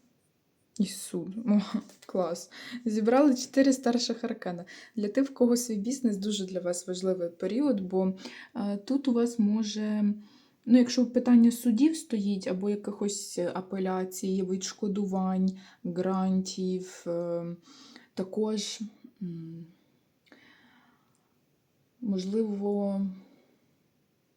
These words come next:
зараз я сформулюю так, щоб от прям всіх. Гранти, апеляції, суди, м, авторське право,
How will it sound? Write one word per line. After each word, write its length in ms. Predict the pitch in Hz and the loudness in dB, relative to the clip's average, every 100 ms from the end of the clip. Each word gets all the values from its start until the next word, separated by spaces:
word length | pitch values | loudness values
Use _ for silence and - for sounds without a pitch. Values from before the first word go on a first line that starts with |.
| _ _ | _ _
зараз 240 | 190 180 190 | -6 -6 -6
я 60 | |
сформулюю 580 | 185 - 202 208 269 294 | -10 -2 2 4 4 4
так, 180 | - 208 | 2 -4
щоб 160 | 214 196 | -4 -4
от 140 | 202 | -4
прям 180 | 202 202 | -2 -2
всіх. 440 | - 185 185 - - - - _ _ _ _ _ _ _ _ _ _ _ _ _ - | -2 -2 -4 -6 -20 -20 -20 _ _ _ _ _ _ _ _ _ _ _ _ _ -6
Гранти, 460 | 208 220 262 262 | -2 4 4 4
апеляції, 800 | 202 190 202 196 226 240 220 196 | 0 -2 -2 -2 -4 -4 -2 -2
суди, 640 | 190 - 190 180 208 233 247 | -2 -4 -4 0 0 2 6
м, 380 | 247 247 190 196 | 6 6 -2 -2
авторське 520 | 208 - 202 - 185 | -4 -4 -6 -4 -6
право, 880 | 185 180 175 170 175 175 202 233 | -6 -6 -6 -6 -6 -4 0 2